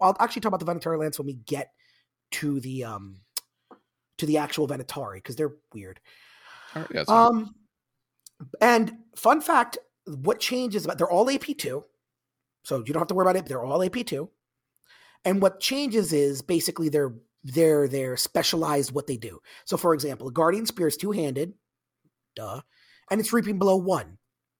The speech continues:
Speaker 1: So if you touch, uh, two bo-, uh, models, bases with two models, you get an extra attack. The Axe is two-handed and unwieldy, but it's plus three strength. Okay.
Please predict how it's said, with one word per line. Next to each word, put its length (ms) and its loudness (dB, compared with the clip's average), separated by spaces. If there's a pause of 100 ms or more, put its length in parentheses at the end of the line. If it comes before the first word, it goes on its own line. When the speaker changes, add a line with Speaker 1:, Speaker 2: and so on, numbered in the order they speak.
(260)
Speaker 1:
So 120 -10
if 80 -8
you 80 -8
touch, 500 -2
uh, 240 -4
two 200 -10 (120)
bo-, 380 -2
uh, 140 -2
models, 420 -4
bases 240 -6
with 100 -10
two 60 -8
models, 240 -6
you 60 -10
get 100 -6
an 80 -14
extra 220 -14
attack. 240 -18 (440)
The 480 -2
Axe 580 8 (360)
is 180 0
two-handed 720 0
and 100 0
unwieldy, 600 2 (240)
but 100 2
it's 80 0
plus 360 0
three 240 -2
strength. 560 -4 (840)
Okay. 460 -4